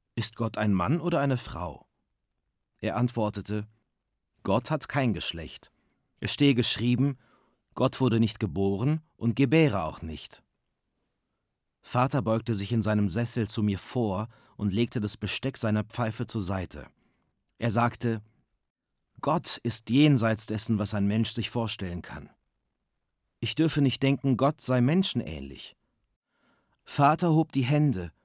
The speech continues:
und formte mit ihnen einen Kreis in der Luft, einen unvollständigen, da ein Stück seines Zeigefingers fehlte, und sagte: „Am ehesten könnte ich mir vorstellen, dass Gott eine Energie sei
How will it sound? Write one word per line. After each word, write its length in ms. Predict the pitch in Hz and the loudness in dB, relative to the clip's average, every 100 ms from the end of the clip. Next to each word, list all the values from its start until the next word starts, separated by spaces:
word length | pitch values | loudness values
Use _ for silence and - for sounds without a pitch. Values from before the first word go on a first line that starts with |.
| _ _ _ | _ _ _
und 160 | 117 104 | -2 0
formte 400 | 135 147 160 143 | 2 4 4 2
mit 160 | 135 | 2
ihnen 280 | 143 139 127 | 2 4 4
einen 240 | 123 120 | 4 2
Kreis 400 | 117 - 156 139 | 0 0 0 0
in 120 | 101 92 | -2 -4
der 100 | 85 | -6
Luft, 400 | 78 - - _ _ _ _ _ _ | -8 -12 -16 _ _ _ _ _ _
einen 300 | 139 151 151 | 2 2 2
unvollständigen, 1000 | 165 180 - 123 - 110 101 92 85 80 - _ _ | 2 2 4 0 0 -2 -2 -4 -8 -12 -14 _ _
da 100 | - | -6
ein 160 | 95 107 | -2 0
Stück 260 | - 139 - | 0 -2 0
seines 340 | 117 110 - | 0 0 0
Zeigefingers 720 | - 139 120 110 101 92 - | 2 2 0 -2 -2 -2 -2
fehlte, 420 | 98 90 - - - _ _ _ | -4 -6 -8 -18 -20 _ _ _
und 160 | 120 113 | 0 2
sagte: 560 | 117 123 - - 160 - _ _ _ _ _ _ | 4 2 0 -4 -6 -6 _ _ _ _ _ _
„Am 160 | 139 143 | 2 2
ehesten 500 | 190 220 202 - 165 | 4 4 2 2 0
könnte 240 | 160 156 | 2 0
ich 140 | 147 147 | 0 -2
mir 100 | 131 | -2
vorstellen, 600 | - 165 175 - 131 139 | -2 -2 -2 -2 0 0
dass 240 | 123 - | 0 -2
Gott 280 | - 190 - | 0 -2 0
eine 240 | 135 135 | 0 2
Energie 520 | 123 123 110 151 185 165 | 2 2 2 -2 -4 -4
sei 360 | 80 73 71 | -4 -8 -12